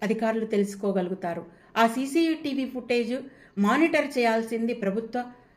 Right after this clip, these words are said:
అధికారులు. వాళ్ళు రెగ్యులర్గా మానిటర్ చేసి జరుగుతున్న ఇబ్బందులను తెలుసుకొని వెంటనే వాళ్ళు స్పందించినట్లయితే పిల్లలకు అన్యాయం జరగదు.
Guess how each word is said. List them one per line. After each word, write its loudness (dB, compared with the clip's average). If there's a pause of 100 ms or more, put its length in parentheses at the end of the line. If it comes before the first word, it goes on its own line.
(420)
అధికారులు. 0 (320)
వాళ్ళు 4
రెగ్యులర్గా 0
మానిటర్ -2
చేసి -2
జరుగుతున్న 0
ఇబ్బందులను 0
తెలుసుకొని -4 (320)
వెంటనే 6
వాళ్ళు 2
స్పందించినట్లయితే -2 (320)
పిల్లలకు 2
అన్యాయం 0
జరగదు. 0